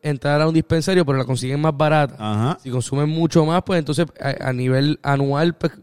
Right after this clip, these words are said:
Speaker 1: se ahorra mucho más dinero.
Speaker 2: Exacto.
Speaker 1: Tiene gente como, por ejemplo, yo que no la he sacado, que me gusta darme el fili de vez en cuando.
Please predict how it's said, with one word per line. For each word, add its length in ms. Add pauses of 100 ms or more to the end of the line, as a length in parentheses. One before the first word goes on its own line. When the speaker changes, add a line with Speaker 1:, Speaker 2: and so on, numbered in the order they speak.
(140)
Speaker 1:
se 140
ahorra 240
mucho 240
más 120
dinero. 320
Speaker 2:
Exacto. 540
Speaker 1:
Tiene 180
gente 300
como, 320
por 120
ejemplo, 200
yo 160
que 80
no 140
la 80
he 40
sacado, 460
que 240
me 160
gusta 280
darme 320
el 60
fili 200
de 60
vez 100
en 80
cuando. 420